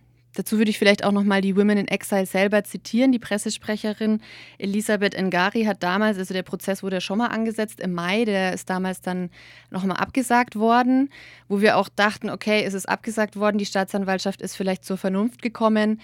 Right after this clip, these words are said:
es macht ja wirklich keinen Sinn. Wir dachten auch damals, die Sache wäre erledigt. Ist sie aber nicht. Und Elisabeth Ngari meinte damals auch, wir wundern uns, dass vor Gericht, ähm, tatsächlich wegen Papierfliegern verhandelt wird und dass die Staatsanwaltschaft nicht den vielen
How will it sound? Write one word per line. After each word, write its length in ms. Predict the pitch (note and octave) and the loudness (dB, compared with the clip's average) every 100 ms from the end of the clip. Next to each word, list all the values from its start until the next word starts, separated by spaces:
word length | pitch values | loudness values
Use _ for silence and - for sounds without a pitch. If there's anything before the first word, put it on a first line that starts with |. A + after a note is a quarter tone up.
| - - | -12 -8
es 180 | F#3 | -4
macht 220 | F#3+ G3 G3 | -2 -2 -4
ja 120 | F3+ | -4
wirklich 300 | G3 G3 - | -4 -6 -8
keinen 320 | F#3+ F#3 F#3 | -4 -2 -4
Sinn. 260 | E3+ G3+ A#3+ | -2 -2 0
Wir 80 | |
dachten 320 | G3 F#3+ - F#3+ | -2 -6 -6 -8
auch 100 | F#3 | -6
damals, 300 | F#3 F#3+ - | -4 -6 -6
die 80 | |
Sache 320 | F#3 F#3+ G3+ F3+ | -6 -6 -6 -4
wäre 320 | F#3 G3 - | -4 -2 -2
erledigt. 640 | F3+ F3 G3+ A#3+ B3 - - - - - _ | -2 -2 0 0 -2 -8 -20 -20 -20 -20 _
Ist 180 | - A3 | -6 -2
sie 120 | A3 | 2
aber 220 | - F#3 F#3 | 4 4 2
nicht. 400 | F#3+ C4 - - | 2 0 -2 -4
Und 220 | G#3 G3+ | -2 -2
Elisabeth 520 | G3 G3+ G#3 G3 - | -2 -2 -2 -2 -4
Ngari 400 | F#3+ F3 G3+ A3 | -2 0 0 0
meinte 300 | G3+ G3 G3+ | 0 -2 -4
damals 460 | F#3+ F#3 G3 G3 - | -4 -2 -2 -4 -6
auch, 260 | F#3 - | -8 -6
wir 160 | F3+ E3 | -8 -6
wundern 340 | F3 G#3+ A#3 | -4 -2 -2
uns, 280 | - A3+ A3 | -2 -4 -4
dass 180 | G3 - | -8 -8
vor 180 | G3 F3+ | -6 -4
Gericht, 640 | F#3 F3 G3 - - - | -4 -4 -6 -8 -16 -10
ähm, 400 | F#3+ F#3 F#3 F#3 | -6 -4 -4 -4
tatsächlich 400 | - F3+ F3+ F3+ | -8 -8 -6 -6
wegen 160 | F3+ F3 | -6 -6
Papierfliegern 760 | - E3+ - A3+ B3 A#3+ A#3 A3+ | -8 -10 -6 -6 -4 -2 -2 -4
verhandelt 540 | G3 F3 F#3+ A3 A3 | -6 -6 -4 -4 -4
wird 220 | A#3 B3 - - - | -4 -4 -10 -20 -12
und 100 | - | -6
dass 120 | F#3+ - | -4 -4
die 100 | F#3+ | -6
Staatsanwaltschaft 920 | - F#3 - F#3+ F#3 F3+ - F3+ - | -2 -2 -2 -4 -4 -4 -4 -6 -4
nicht 380 | F#3+ A#3 - - | -2 -2 -6 -6
den 140 | F#3 | -6
vielen 560 | - G#3 A3+ A#3+ A#3 | -4 -2 0 2 2